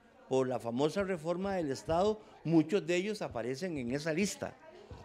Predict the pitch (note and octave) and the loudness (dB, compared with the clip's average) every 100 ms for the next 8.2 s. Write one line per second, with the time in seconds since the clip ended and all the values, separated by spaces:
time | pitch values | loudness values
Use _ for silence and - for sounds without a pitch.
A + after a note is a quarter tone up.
0 | - C3 C3 C3 B2 B2 B2 F#3 - D3+ | -2 0 0 0 -2 -2 -4 -6 -6 -4
1 | B2 A2+ B2+ A2+ A2 A#2 D3 E3+ - C3+ | -2 0 0 2 4 6 6 4 0 2
2 | F#3 F#3+ B2 - F#2+ - - - - B2+ | 2 2 -2 -2 -4 -6 -20 -20 -14 -2
3 | B2 B2 B2+ A#2+ B2 B2+ F3 E3 C3 B2 | 0 0 -2 -4 -4 -6 -8 -6 -2 2
4 | C#3 D3+ E3 F3 D3+ C#3 A#2+ A2+ C3 D3+ | 2 2 -2 -2 0 0 2 4 6 6
5 | F3+ - C3+ C3+ D3+ D3+ D#3+ F3 D#3+ A2 | 4 0 -2 -2 0 4 6 8 8 6
6 | - - - - B2 - A#2 C3 C3 C#3 | -4 -18 -14 0 0 2 0 2 2 4
7 | D#3+ D3+ A2+ F#2+ D3 D3+ D3+ G#3+ F3 B2+ | 4 4 2 6 8 8 10 10 10 8
8 | - | 4